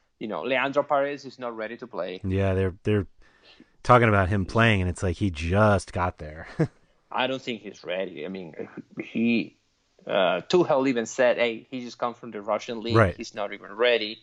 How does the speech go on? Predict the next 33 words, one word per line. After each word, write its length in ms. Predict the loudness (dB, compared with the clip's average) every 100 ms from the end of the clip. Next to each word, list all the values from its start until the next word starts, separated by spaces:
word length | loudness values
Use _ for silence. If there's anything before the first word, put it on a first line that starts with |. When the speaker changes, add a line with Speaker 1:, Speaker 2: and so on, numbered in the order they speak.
| -8
Speaker 2:
Yeah. 220 | -6 -6 -10 -4
Speaker 1:
Um, 480 | 0 0 0 -4 -10
he's 240 | -16 -10
not 160 | -8 -6
coming 260 | -4 -4 -6
for 140 | -10
a 80 | -8
league 200 | -8 -8
that 80 | -10
he's 120 | -12
playing." 500 | -6 -2 0 -2 -4 -6
And 180 | -8 -2
so 200 | 2 2
I'm 200 | 2 -2
not 160 | -8
sure. 440 | -8 -8 -6 -6 -10 _ _ _ _ _ _ _ -8
I 60 |
mean, 200 | -8 -6
it 120 | -6 -4
will 120 | -2
be, 720 | -2 -2 -2 -4 -4 -6 -2 -2
and 140 | -2
besides 360 | -4 0 0 2
that, 220 | 0 -2
Leandro 240 | -6 -8 -8
Paredes 280 | -10 -10 -10
is 60 |
a 60 | -8
guy 260 | -6 -6
that 180 | -8 -14
is 320 | -12 -14 -14
more 520 | -10 -2 0 0 -2 -8 _ _ _ _ _ _ _ -6
combining. 840 | -4 0 2 2 0 -6 -12